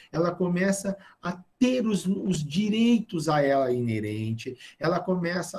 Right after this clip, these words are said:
a ser cobrada pelos seus, pelos seus deveres a partir do momento de sua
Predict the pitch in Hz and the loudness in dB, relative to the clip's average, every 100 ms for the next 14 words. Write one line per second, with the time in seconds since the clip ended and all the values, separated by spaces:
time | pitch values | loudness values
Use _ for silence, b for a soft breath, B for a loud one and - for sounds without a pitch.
0 | - 151 - 208 208 - 190 151 143 175 | -8 -6 2 2 2 0 -2 -2 -2 0
1 | 202 180 156 151 165 160 151 147 - 143 | 0 -2 -4 0 2 2 2 -4 -2 0
2 | 127 110 - - B B B _ _ _ | 2 0 -6 -20 B B B _ _ _
3 | _ _ - 156 151 151 147 120 113 117 | _ _ -2 0 2 0 -2 -2 2 8
4 | 160 113 123 127 147 202 - _ _ - | 8 6 4 4 4 0 -4 _ _ -10
5 | 151 160 156 151 - 160 170 - _ 139 | -6 -4 -4 -6 -2 -2 -2 -6 _ -10
6 | 160 165 156 131 123 123 - 131 - 113 | -6 -4 -4 -4 -6 -8 -12 -14 -14 -8
7 | 135 - - 120 123 123 | -8 -8 -6 -4 -4 -6